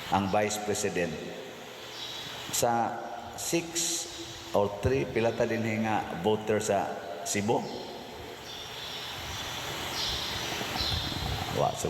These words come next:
okay ba? Abot ba ta og three million? Oh, na na. Six? Ah, bahala na. Kitang tanan nga mga butante sa Cebu, girepresentahan ba ta ning siyam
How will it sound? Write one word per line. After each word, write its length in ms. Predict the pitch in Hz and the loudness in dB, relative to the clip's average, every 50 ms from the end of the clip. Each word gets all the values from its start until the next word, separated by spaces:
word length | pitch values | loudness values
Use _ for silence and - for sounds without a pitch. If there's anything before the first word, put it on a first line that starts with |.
| 82 | 0
okay 160 | - - - | 0 2 2
ba? 160 | 98 110 120 117 117 - - - - - - - | 4 4 4 4 2 0 0 -2 -2 0 2 2
Abot 320 | 78 82 85 90 90 - | 4 4 4 2 2 2
ba 80 | 92 90 | 0 2
ta 240 | - 98 90 85 | 4 4 4 4
og 160 | 90 92 - - | 4 2 2 2
three 240 | - 98 98 90 | 4 4 4 2
million? 320 | 92 92 95 107 120 151 262 - 226 - - - - - - - - - - - - - - - - - - - - | 2 2 2 4 4 4 2 0 -2 -4 -6 -6 -6 -8 -8 -8 -8 -8 -10 -10 -10 -10 -10 -12 -12 -10 -10 -8 0
Oh, 160 | - 76 78 | 2 4 4
na 240 | 73 76 78 87 101 | 6 6 4 4 6
na. 160 | 113 117 98 78 - - - - - - - - - - - - - - - | 4 4 4 2 0 -2 -4 -6 -6 -6 -8 -8 -8 -8 -8 -8 -8 -4 0
Six? 480 | - 117 135 175 - - - - - - - - - - - - - - - - - - - - - - - - - - - - - - - - | 2 2 2 2 0 -2 -6 -6 -6 -6 -8 -10 -10 -8 -10 -10 -8 -8 -8 -8 -8 -8 -8 -8 -8 -10 -10 -8 -8 -8 -6 -6 -6 -6 -4 0
Ah, 160 | - 69 69 65 | 2 2 4 2
bahala 400 | 78 90 92 104 117 120 104 104 | 2 2 2 2 4 4 2 2
na. 180 | 131 127 104 90 - - - - - - - - - - - - - - - - - - - - - - - | 2 0 -2 -2 -4 -4 -6 -6 -6 -8 -8 -8 -10 -10 -10 -10 -10 -10 -10 -10 -10 -12 -10 -10 -10 -2 0
Kitang 400 | 139 143 143 165 175 170 151 - | 2 2 4 2 2 2 2 2
tanan 320 | 156 156 156 156 156 143 | 2 2 2 0 0 2
nga 80 | 135 131 | 0 0
mga 240 | 131 127 123 110 107 | 2 2 2 2 2
butante 560 | 110 110 - - 131 131 135 127 - 127 117 | 2 2 2 2 2 2 0 -2 0 0 2
sa 160 | - 117 107 | 2 2 2
Cebu, 400 | - 123 113 104 104 95 90 92 - - - - - - - - - - - - - - - - - - - - - - | 2 2 2 4 4 4 4 2 -2 -6 -8 -8 -8 -10 -10 -10 -10 -10 -10 -10 -10 -10 -10 -10 -8 -8 -8 -8 -4 0
girepresentahan 960 | 107 110 117 117 117 120 113 120 117 - 123 117 117 135 135 151 165 170 156 139 | 4 4 6 6 4 4 2 0 2 2 0 2 2 2 4 4 4 2 2 2
ba 80 | 139 | 2
ta 240 | - - 120 98 113 | 2 4 4 4 2
ning 240 | 117 113 110 107 104 | 2 0 0 0 -2
siyam 400 | - - 117 117 113 117 117 | -2 0 2 4 4 4 4